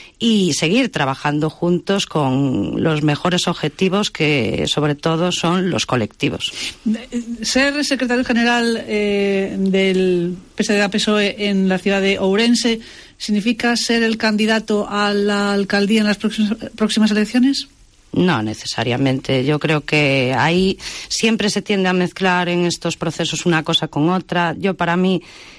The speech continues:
Speaker 1: ser secretario o secretaria general es un, un inmenso orgullo y también una gran responsabilidad. Y luego, como sabéis, el Partido Socialista tiene sus propios mecanismos. Nosotros,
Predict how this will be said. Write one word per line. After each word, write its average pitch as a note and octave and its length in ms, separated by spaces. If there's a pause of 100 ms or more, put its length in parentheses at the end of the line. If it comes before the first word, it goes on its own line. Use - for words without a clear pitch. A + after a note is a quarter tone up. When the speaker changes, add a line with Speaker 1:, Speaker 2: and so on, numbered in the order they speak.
(200)
Speaker 1:
ser A3+ 300
secretario F#3 520
o - 20
secretaria D#3+ 440
general E3 640
es G3 340
un, F#3 640 (260)
un A#3 180
inmenso G#3+ 500
orgullo G3+ 500 (120)
y D#3 220
también D3 580
una F#3 240
gran F3+ 240
responsabilidad. C#3 1000 (540)
Y G3 100
luego, G3+ 340
como F3+ 220
sabéis, F#3 540
el E3 80
Partido D#3+ 340
Socialista E3 880
tiene E3 460
sus D#3+ 180
propios E3 340
mecanismos. F3 920
Nosotros, D#3+ 800